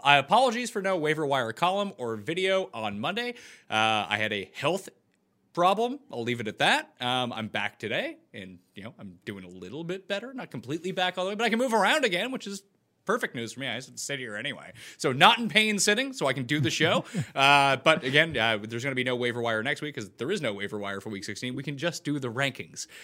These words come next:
at that point. Joining me on the line to break this all down from the athletic dot com. If you're ever in the business of week seventeen rankings, Jake Ciely will have them 'cause I will not.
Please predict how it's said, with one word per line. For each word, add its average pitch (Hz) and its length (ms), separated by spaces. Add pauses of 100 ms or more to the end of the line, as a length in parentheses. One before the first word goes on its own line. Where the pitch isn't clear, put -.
(140)
at 123 200
that 110 280
point. 98 280
Joining 233 340
me - 120 (280)
on 139 180
the 117 60
line 120 220
to 147 80
break 113 180
this 101 140
all 98 120
down 107 180
from 170 160
the 135 280
athletic 107 640
dot 107 240
com. 127 260
If 165 60
you're 190 120
ever 233 260
in 208 180
the 202 200
business 180 360
of 143 120
week 160 180
seventeen 214 720
rankings, 92 460 (280)
Jake 175 260
Ciely 233 340
will 139 140
have 156 180
them 92 160
'cause 165 160
I 160 100
will 151 140
not. 101 280